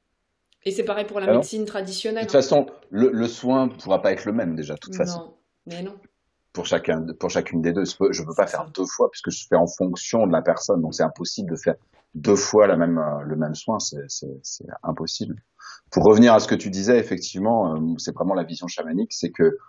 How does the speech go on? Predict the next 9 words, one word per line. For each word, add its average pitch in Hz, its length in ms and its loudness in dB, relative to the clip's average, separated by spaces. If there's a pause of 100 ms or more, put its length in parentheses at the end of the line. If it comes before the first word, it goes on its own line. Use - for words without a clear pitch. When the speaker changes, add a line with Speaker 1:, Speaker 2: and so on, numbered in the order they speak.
(260)
Speaker 2:
on 78 180 0
est 90 160 4
esprit, - 540 2 (160)
on 80 140 -2
est 82 80 2
pur 98 260 4
esprit, 110 500 0 (840)
on 104 120 2
s'incarne 104 840 2